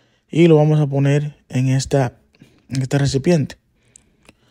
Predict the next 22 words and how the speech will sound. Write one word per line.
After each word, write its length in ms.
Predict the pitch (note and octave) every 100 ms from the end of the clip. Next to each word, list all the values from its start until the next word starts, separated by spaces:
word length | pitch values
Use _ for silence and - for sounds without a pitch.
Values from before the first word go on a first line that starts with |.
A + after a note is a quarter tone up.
| _ _
Vamos 300 | - C3+ C#3+
a 20 | D#3
hacer 240 | - D3
el 80 | C#3
mismo 400 | C#3 D3+ E3 E3
procedimiento 760 | E3 - F3 F3+ D#3 D3 F#3+ - _ _ _ _ -
con 240 | C#3 C3
todos 240 | C#3 C#3
los 140 | D#3 D#3
panes 320 | D#3+ D#3+ D#3
que 80 | D3+
esté 180 | C#3 D3+
realizando. 640 | D3+ E3 F3 C3+ D3 A#3 _ _ _ _ _ _ _ _ _ _ _ _ _ _ _ _ _ _
Amigos, 360 | C3+ D3+ D#3+ C#3+
no 140 | C#3+
se 80 | D#3
le 80 | D3+
olvide 180 | D3 C#3+
suscribirse 600 | D3+ D3+ - D3 D3 C#3+
a 40 |
mi 120 | C3+
canal, 440 | B2+ B2+ C3+ G3+